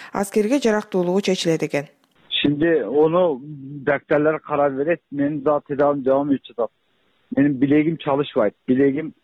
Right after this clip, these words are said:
Speaker 2: тамыр үзүлүп кетtiği için билегим чалышпайт. Ол физик терапияда чалышабы, чалышпайбы, бул да бир тайыны белгилемес. Эгер чалышпай кетсе, иштей албайм. Чалышып, саалам болуп кетсе, белки, э, доктор айтат, «Тамам, сен иштей аласың», — деп,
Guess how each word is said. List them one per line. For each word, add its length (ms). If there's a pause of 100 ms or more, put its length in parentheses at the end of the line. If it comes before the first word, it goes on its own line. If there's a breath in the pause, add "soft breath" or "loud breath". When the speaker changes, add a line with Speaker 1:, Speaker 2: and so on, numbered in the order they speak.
(400)
Speaker 2:
тамыр 360
үзүлүп 260
кетtiği 380
için 260 (440)
билегим 360
чалышпайт. 540
Ол 140
физик 320
терапияда 440
чалышабы, 640
чалышпайбы, 560
бул 120
да 120
бир 140 (420)
тайыны 300
белгилемес. 540 (720)
Эгер 160
чалышпай 460
кетсе, 520
иштей 280
албайм. 340 (680 soft breath)
Чалышып, 540 (460)
саалам 400
болуп 260
кетсе, 460 (720)
белки, 320
э, 420
доктор 380
айтат, 300
«Тамам, 280
сен 160
иштей 240
аласың», — 340
деп, 160